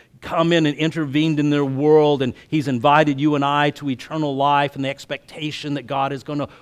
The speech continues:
work and move in us. And so we have this expectation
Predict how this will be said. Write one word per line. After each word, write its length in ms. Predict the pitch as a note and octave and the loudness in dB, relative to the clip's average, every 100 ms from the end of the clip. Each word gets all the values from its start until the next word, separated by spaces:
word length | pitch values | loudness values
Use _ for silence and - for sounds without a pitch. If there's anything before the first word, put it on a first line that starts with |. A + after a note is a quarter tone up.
| - | -12
work 420 | C3 D3 D#3 D#3 | -2 0 0 -2
and 140 | D3 C3 | -4 -2
move 400 | C#3 D3+ D#3 D#3+ | 0 0 -2 -6
in 320 | D#3+ D3+ D#3 D#3 | -4 -2 -2 -4
us. 520 | D3 D3+ D#3+ C3 - - - - | -4 -2 -2 -6 -14 -20 -14 -4
And 200 | C#3+ C#3 | -2 -2
so 320 | - D#3 - - | -2 -2 -2 -6
we 240 | D#3+ F3+ | -2 0
have 280 | E3+ D#3 D3 | 0 0 0
this 200 | C#3+ - | -2 -4
expectation 1080 | D#3+ - - D#3 - F3+ F3+ - C3 G2+ F#2+ | -8 -8 -12 -12 -8 -6 -6 -8 -10 -10 -12